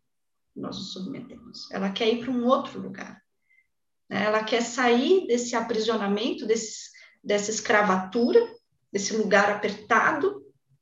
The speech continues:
que é o lugar, é, condicionado, o lugar do hábito, o lugar das regras, e ir pra um, pra um, pra, pra um lugar amplo,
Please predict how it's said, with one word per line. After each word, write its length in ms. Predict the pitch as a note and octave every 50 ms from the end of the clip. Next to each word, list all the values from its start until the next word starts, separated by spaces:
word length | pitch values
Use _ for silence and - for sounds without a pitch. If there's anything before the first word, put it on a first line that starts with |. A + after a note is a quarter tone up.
| _ - _ _ _
que 200 | - - A#3 A3
é 120 | A3 G#3+
o 200 | G#3 G3+ G3+ G3+
lugar, 640 | G3 G3 F#3+ G3 G3 G3+ G3 F#3+ F#3+ F#3+ - - - - - _ _ _ _ _
é, 540 | - F#3+ F#3+ F#3+ F#3+ F#3+ F#3+ F#3 F#3 F#3 F#3 F#3+ -
condicionado, 1000 | A#3+ A3+ A3 G#3 G3 - - - G#3 E3 E3 F3 A3 C4 C#4 C#4 B3+ A#3+ C4 B3+ B3+ B3 A#3+ - -
o 80 | A3 G#3
lugar 400 | G3 G3 G3 F#3+ G3 F#3+ F#3+ F#3
do 160 | F#3 F3+ F3+
hábito, 580 | G3 A#3+ C4 C4 B3+ B3 A#3+ A#3+ - - B3+
o 200 | B3+ B3 A#3 A3+
lugar 280 | G#3 G3 F#3+ G3+ F#3+ F#3+
das 200 | F3+ E3 - -
regras, 880 | - - - A#3 B3 A#3+ A3+ A#3+ A#3 A#3 A#3 A#3+ A#3+ - - - - _ _ _ - - - - - _ _ _ _ _
e 200 | B3+ B3+ C4+ C#4+
ir 160 | F4+ - - -
pra 260 | F#4 E4 D#4 D4+ D4
um, 120 | B3 A#3+
pra 180 | - C#4+ C#4 C#4+
um, 540 | C#4 C4+ C4 B3+ B3 A#3+ A#3+ - - - - _ _ _ _ _ _ _ _ _ _ _ _ _ _ _ _ _
pra, 280 | - A#3 A3+ G#3+ - -
pra 140 | - - B3
um 100 | A#3+ A#3
lugar 300 | A#3 A3 G#3 G#3+ G#3+ G#3+
amplo, 600 | A#3 C4 D#4+ F#4 - - - F#3+ F#3+ F#3+ -